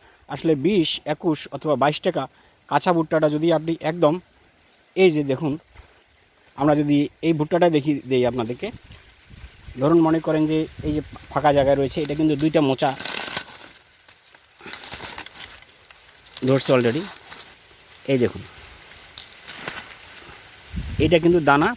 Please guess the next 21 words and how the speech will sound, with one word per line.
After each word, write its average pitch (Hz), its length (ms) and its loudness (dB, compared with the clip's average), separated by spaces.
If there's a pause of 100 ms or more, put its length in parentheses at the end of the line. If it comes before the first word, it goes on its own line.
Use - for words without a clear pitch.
পরিপূর্ণ, 160 500 2 (420)
কিন্তু 165 200 0
শুকানোর 170 400 2
একটু 202 280 -2 (640)
খানিকটা 156 320 0
সময়, 151 240 0
হয়তো 143 200 2
দুই 131 160 0
চার 127 220 0
দিন 123 160 0
যাবে 117 260 4
আর 107 140 2
কি। 214 60 -8 (380)
তো 143 60 -4
এমতো 190 380 4
অবস্থায় 214 300 2
যদি 208 160 4
আপনারা 160 360 2 (440)
এই 151 100 -2
ধরনের 156 220 2
ভুট্টাটা 147 380 2